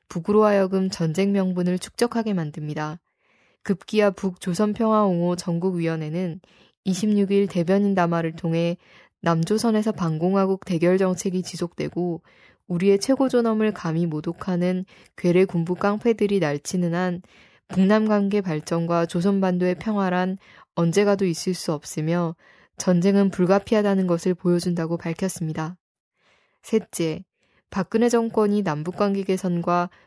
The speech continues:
코리아 반도의 평화를 진정으로 바란다면 미국이 아닌 우리 민족과 손잡아야 합니다. 미국은 과거 역사가 증명하듯 남과 북의 화해와 평화 통일을 바라지 않으며,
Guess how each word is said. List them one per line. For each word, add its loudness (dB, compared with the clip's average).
코리아 4
반도의 2
평화를 0
진정으로 0
바란다면 -4
미국이 0
아닌 2
우리 0
민족과 0
손잡아야 0
합니다. -6
미국은 0
과거 2
역사가 0
증명하듯 -2
남과 2
북의 0
화해와 2
평화 0
통일을 0
바라지 -2
않으며, -4